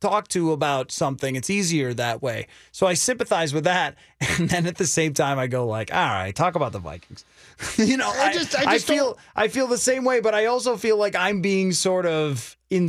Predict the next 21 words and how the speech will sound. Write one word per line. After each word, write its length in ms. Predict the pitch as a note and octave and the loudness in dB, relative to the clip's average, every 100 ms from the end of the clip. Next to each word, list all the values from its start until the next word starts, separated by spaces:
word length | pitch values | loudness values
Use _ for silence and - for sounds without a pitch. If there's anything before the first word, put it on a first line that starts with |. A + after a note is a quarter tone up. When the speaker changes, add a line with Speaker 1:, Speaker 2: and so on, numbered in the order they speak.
| - | 2
Speaker 1:
insensitive 880 | F3+ F#3 F#3+ D#3 E3+ E3 D#3+ D3+ C#3 - | 0 0 -2 0 0 2 0 -2 -8 -4
to 340 | D#3+ D3 C#3+ | 0 2 2
Speaker 2:
But 140 | C#3+ C#3 | 2 2
you're 80 | C#4+ | 2
not. 400 | D#4+ E4 C#3+ - _ - | 2 0 -2 -4 _ -2
You're 140 | G#3 | 0
just, 200 | G#3+ B3 | 2 0
you 120 | G3+ B3 | 0 0
don't 280 | C4 B3 | 0 -2
need, 200 | A#3+ B3+ | -2 -2
you're, 300 | A#3 G#3 C#4+ A#3 F3+ | 0 0 -2 -4 -4
you 160 | F3+ B3 | -2 -2
can't 320 | - D4+ A3+ | 0 0 0
help 300 | G3+ C4+ - | -2 -2 -2
them. 240 | A#3 A2 - _ _ - | -2 -2 -8 _ _ -2
Like, 160 | F3+ D#3+ | -2 2
you're 140 | B3 | 2
not 220 | C#4 C#4 | 2 2
gonna 160 | B3+ B3+ | 0 2
help 300 | A#3 B3 G3 | 2 0 0
them. 220 | E3 G#2+ | -2 -2